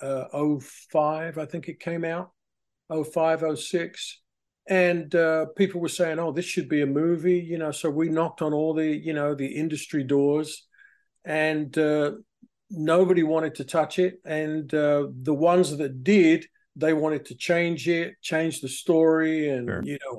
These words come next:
Speaker 1: Hollywoodize it and all this kind of stuff. And I said, "No, you can't do that.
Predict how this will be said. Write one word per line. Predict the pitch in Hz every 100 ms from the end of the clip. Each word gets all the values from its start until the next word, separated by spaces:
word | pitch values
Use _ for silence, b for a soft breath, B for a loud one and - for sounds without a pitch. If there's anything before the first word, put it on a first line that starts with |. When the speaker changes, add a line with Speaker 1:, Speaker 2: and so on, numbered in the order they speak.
| -
Speaker 1:
Hollywoodize | 156 156 151 151 147 139 143 143 131
it | 147 143 -
and | 135 127 123
all | 143
this | 139 147
kind | - 151
of | 131
stuff. | - 139 139 - _ b b b b b -
And | 160
I | 156
said, | - 151
"No, | 165
you | 170 156
can't | 160 160 143
do | 165
that. | 185 127 -